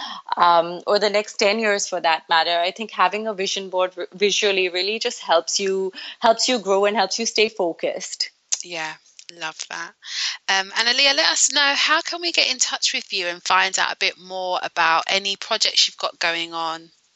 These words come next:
Speaker 1: Well, you can visit my website, alia al rufai dot com, or else I'm always available on Instagram to,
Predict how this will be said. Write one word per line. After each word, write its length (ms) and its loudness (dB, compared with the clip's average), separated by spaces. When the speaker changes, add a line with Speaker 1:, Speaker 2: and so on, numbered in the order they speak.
Speaker 1:
Well, 220 8
you 140 2
can 220 0
visit 380 2
my 420 4
website, 760 2
alia 340 4
al 240 2
rufai 460 -4
dot 280 -6
com, 400 -2
or 180 6
else 260 2
I'm 140 0
always 520 -4
available 640 2
on 220 2
Instagram 840 2
to, 260 -6